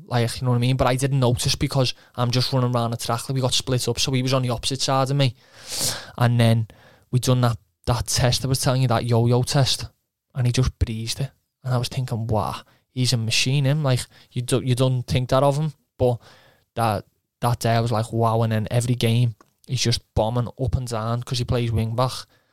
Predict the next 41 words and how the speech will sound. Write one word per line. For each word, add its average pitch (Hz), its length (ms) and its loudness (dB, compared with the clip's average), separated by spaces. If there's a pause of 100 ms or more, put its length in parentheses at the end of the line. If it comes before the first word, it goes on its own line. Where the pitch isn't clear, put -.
(480)
He's 120 160 -4
just - 220 0
a 127 60 0
joke. 113 260 0
But - 140 0
then 120 420 -6
there 117 100 -4
was 117 120 2
another 117 240 2
lad 120 180 4
as 120 120 2
well 117 180 4
I'll 117 140 4
have 120 100 2
to - 80 -6
give 127 100 2
a 120 40 4
little 113 160 2
mention 120 260 0
to, 120 160 -2
Gib-, - 340 -4
James 117 340 -2
Gibbons, 120 400 -2
his 120 140 -2
name 123 240 2
is. 117 260 -2
He's 123 240 -2
the 123 120 0
other 117 120 2
wing 123 240 0
back. 123 180 0 (420)
But 123 80 0
he, 120 80 4
he, 117 380 0 (160)
he 120 140 0
torn 120 360 2
his, 123 160 2 (140)
tore 123 300 2
his 120 100 0
hammy 113 220 -2
three, 127 340 -2